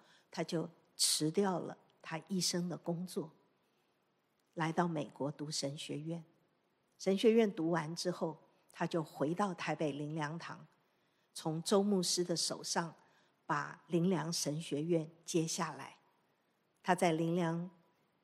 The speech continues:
啊，这应该叫做灵粮教牧宣教神学院做院长。三十年来，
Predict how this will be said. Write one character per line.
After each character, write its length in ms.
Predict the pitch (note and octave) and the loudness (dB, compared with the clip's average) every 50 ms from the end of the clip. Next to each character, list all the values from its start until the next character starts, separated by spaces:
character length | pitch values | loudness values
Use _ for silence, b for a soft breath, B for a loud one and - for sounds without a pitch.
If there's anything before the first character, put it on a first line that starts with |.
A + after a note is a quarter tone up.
| _ - | _ 0
啊， 460 | E3+ E3 D3+ C#3+ - - D3+ - - - | 2 2 2 2 -2 -8 -12 -16 -10 -2
这 120 | - G3 | 0 2
应 120 | F3+ F3 | 2 4
该 160 | E3+ F#3 F3 E3+ | 4 4 4 4
叫 180 | - F3+ E3+ | 4 2 2
做 200 | D#3+ F3 D#3+ C#3 - - | 2 0 0 -2 -2 0
灵 400 | F3 F#3+ F#3 F3 F#3 G3 G#3 G#3+ | 2 4 4 4 4 2 2 2
粮 460 | G3+ F3 D#3+ D#3 D#3 D#3+ D#3+ E3 F3+ - _ | 2 2 2 0 -2 -6 -8 -10 -12 -14 _
教 380 | - - D#4 D4 B3 G3 E3+ D3+ | 2 6 8 8 8 8 6 4
牧 400 | D3 D#3+ E3+ F#3 F#3 E3 - - - | 0 -2 -2 -2 -2 -2 -4 -8 -8
宣 440 | - - - - F#3+ F3+ F3+ F3+ F3 | -6 -2 2 4 4 4 4 0 -2
教 300 | - G3 E3+ D#3 D3+ D#3+ | 0 0 0 0 -2 -4
神 280 | - - D#3+ C#3+ D3+ | -4 -4 -4 -4 -6
学 220 | D#3+ - - C3 C#3+ | -8 -8 -8 -8 -6
院 260 | D#3 D#3 D#3 D3+ - _ _ _ _ _ _ _ _ _ _ _ _ _ _ _ _ _ _ _ _ _ _ _ _ _ _ _ _ _ _ _ _ _ _ _ _ _ _ _ _ _ _ _ _ _ _ _ _ _ _ _ _ _ _ _ _ _ _ _ _ _ _ - | -4 -4 -6 -6 -10 _ _ _ _ _ _ _ _ _ _ _ _ _ _ _ _ _ _ _ _ _ _ _ _ _ _ _ _ _ _ _ _ _ _ _ _ _ _ _ _ _ _ _ _ _ _ _ _ _ _ _ _ _ _ _ _ _ _ _ _ _ _ -2
做 180 | - F#3 D#3 | 0 2 2
院 320 | D#3 E3+ F3+ E3 D#3 D3+ D3 | 4 2 2 2 0 -4 -6
长。 220 | - D#3 - - - - _ _ _ _ _ _ _ _ _ _ | -8 -8 -8 -10 -14 -20 _ _ _ _ _ _ _ _ _ _
三 460 | - - - - B3 A#3+ A#3+ A#3+ A#3+ | -8 -6 0 2 2 4 4 2 2
十 320 | A#3 - - - - D#3+ | 0 0 -2 -2 -4 -6
年 380 | E3 E3+ D#3+ D3+ D3+ D3+ E3 E3 | -6 -6 -6 -8 -8 -8 -8 -8
来， 340 | D#3 C#3+ C#3 D3 D3 D3+ | -8 -8 -10 -10 -14 -20